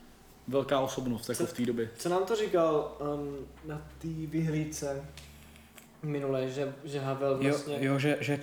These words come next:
Speaker 3: kámo, Havel byl nějaký komunista a že nikoho jakoby
Speaker 2: Ne, ne, ne, že, že vůbec nemluvil
Speaker 1: Ano,
Speaker 2: za
Speaker 1: Havel
Speaker 2: sebe,
Speaker 1: byl
Speaker 2: že za něj
Speaker 1: komunista.
Speaker 2: mluvili ty ráci, že jako vůbec nic nevymyslel sám o sobě. Všechno za něj zařídil někdo jiný.
Speaker 3: No,
Speaker 1: Tak
Speaker 3: jako
Speaker 1: jasně,
Speaker 3: to fakt
Speaker 1: jasně, že
Speaker 3: vtipný.
Speaker 1: z něho nějaký rádce, to by asi
Speaker 3: No,
Speaker 1: nedal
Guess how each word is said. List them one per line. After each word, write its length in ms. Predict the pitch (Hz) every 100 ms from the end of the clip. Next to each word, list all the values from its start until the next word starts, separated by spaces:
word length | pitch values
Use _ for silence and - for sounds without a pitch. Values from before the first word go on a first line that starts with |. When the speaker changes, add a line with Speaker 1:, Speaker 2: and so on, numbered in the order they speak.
| - -
Speaker 3:
kámo, 280 | 135 135
Havel 320 | 123 127 135 131
byl 200 | 131 131
nějaký 300 | 123 123 131
komunista 560 | 131 131 120 - 127
a 60 | 123
že 100 | 127
nikoho 380 | 123 123 123 123
jakoby 260 | 120 123
Speaker 2:
Ne, 100 | 180
ne, 80 | 185
ne, 180 | 180 202
že, 140 | 196 175
že 100 | 175
vůbec 260 | 185 165
nemluvil 260 | 170 156 -
Speaker 1:
Ano, 80 | 185
Speaker 2:
za 100 | 165
Speaker 1:
Havel 160 | 170 170
Speaker 2:
sebe, 140 | 170
Speaker 1:
byl 80 | 165
Speaker 2:
že 40 |
za 60 | 151
něj 60 | 147
Speaker 1:
komunista. 260 | 139 165
Speaker 2:
mluvili 120 | 175
ty 100 | 185
ráci, 420 | 156 156 190 165 131
že 100 | 143
jako 220 | 143 139 135 - 151
vůbec 340 | 151 160 160
nic 320 | 156 - - 160
nevymyslel 500 | 151 156 151 160 151
sám 200 | 160 147
o 40 | 151
sobě. 320 | 180 147 123 - - - - -
Všechno 260 | - 156 147
za 100 | 151
něj 120 | 151
zařídil 400 | 143 143 156 147
někdo 220 | 143 147
jiný. 160 | 151 127
Speaker 3:
No, 200 | 127 127
Speaker 1:
Tak 140 | 120 131
Speaker 3:
jako 160 | 143
Speaker 1:
jasně, 220 | 143 147
Speaker 3:
to 60 | 147
fakt 60 | 147
Speaker 1:
jasně, 240 | 151 175
že 100 | 160
Speaker 3:
vtipný. 80 | 165
Speaker 1:
z 40 |
něho 120 | 156 143
nějaký 320 | 143 143 143
rádce, 400 | 131 131 - 131
to 100 | 123
by 80 | 131
asi 120 | 127
Speaker 3:
No, 80 |
Speaker 1:
nedal 140 | 143